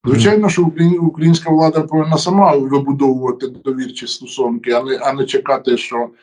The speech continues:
Speaker 1: нам весь час під, з, е, плече підтримки, так би мовити, є з, е, боку Штатів, а, а ми будемо інтригувати на, е, американських виборах. Це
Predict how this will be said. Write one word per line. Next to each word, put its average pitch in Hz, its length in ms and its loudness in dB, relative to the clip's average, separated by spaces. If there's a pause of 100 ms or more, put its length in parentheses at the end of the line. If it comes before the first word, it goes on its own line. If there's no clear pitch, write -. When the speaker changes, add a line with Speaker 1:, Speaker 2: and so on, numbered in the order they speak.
(180)
Speaker 1:
нам 147 260 2
весь 135 120 2
час 127 380 -4
під, 117 200 -14 (300)
з, 123 140 -4
е, 123 440 0
плече 139 280 2
підтримки, 127 640 -2
так 113 220 -6
би 123 160 -4
мовити, 135 360 0
є 202 240 4
з, 156 540 -6
е, 127 220 0 (500)
боку 139 300 0
Штатів, 135 600 0
а, 127 300 2
а - 120 0
ми 151 180 -2
будемо 139 360 0
інтригувати 135 600 0
на, 113 420 0 (760)
е, 143 360 -2
американських 120 720 0
виборах. 92 400 -2
Це 120 260 0